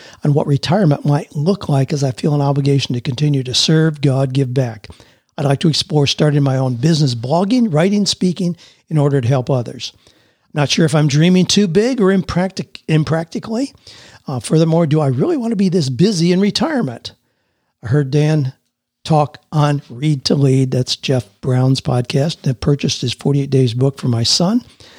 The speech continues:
Having read it myself first, I like Dan's biblical approach. I thought I would start here.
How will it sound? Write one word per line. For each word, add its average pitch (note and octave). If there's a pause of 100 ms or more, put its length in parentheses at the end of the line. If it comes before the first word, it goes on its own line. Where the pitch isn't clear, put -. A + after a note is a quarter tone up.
(360)
Having C3
read C3+
it -
myself C3
first, F3+
I -
like B2+
Dan's C#3
biblical C3
approach. F3
I D3
thought C#3
I B2
would A2+
start D3
here. D3+